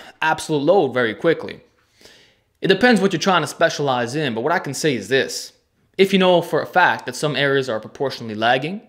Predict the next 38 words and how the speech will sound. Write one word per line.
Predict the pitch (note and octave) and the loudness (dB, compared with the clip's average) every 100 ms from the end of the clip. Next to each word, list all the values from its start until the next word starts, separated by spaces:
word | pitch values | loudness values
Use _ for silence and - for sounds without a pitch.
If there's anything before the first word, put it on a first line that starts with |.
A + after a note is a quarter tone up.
| _ | _
from | - C#3+ | -8 -2
that | C3+ | 0
ratio | B2 C#3+ D3 | 2 0 0
perspective | C#3+ - D3 C3+ C3 | -8 -4 -2 -2 -2
that | B2+ | -2
I | |
discussed | B2 - C#3 - | -2 -6 -6 -4
previously, | D#3+ F3 - A3+ C4 - - - - _ _ | -4 -4 -4 -4 -6 -14 -20 -20 -20 _ _
guess | - - | -4 0
what? | C4+ - - - _ | 2 2 -2 -18 _
Focusing | - - G#3+ A#3 G3+ | -8 0 0 0 -2
on | F#3 F3 | 0 2
that | B2+ F3 | 2 0
can | D3 | -2
give | C#3 D3 | -4 -4
your | |
body | C#3 G#2+ A2 D3 - | -2 0 0 -2 -4
a | |
little | E3 B2 A2+ | -2 -2 -4
bit | G#2 | -4
of | A#2 | -4
a | |
break | B2+ D#3 D#3+ - - - | -4 -2 -4 -6 -14 -8
in | E3 C#3+ | -4 -4
two | C#3+ C#3+ | 0 0
ways, | F3+ A#3 - - - _ | 0 -2 -6 -12 -16 _
physical | - G3+ E3+ E3 D#3+ D3+ E3 | 0 4 4 4 4 4 2
and | E3 | 0
mental. | G#3 B3+ - - - _ - | 0 -2 -6 -8 -16 _ -8
And | C3+ | 2
this | G3 - | 2 2
has | E3+ | -2
to | - | -2
do | E3+ G#3+ G3 | 2 2 2
with | G#3+ | 0
stimulus | - B2 A#2 B2 | -2 -2 -2 -6
to | A#2 | -8
fatigue. | - G2 A3 - | -6 -2 -2 -2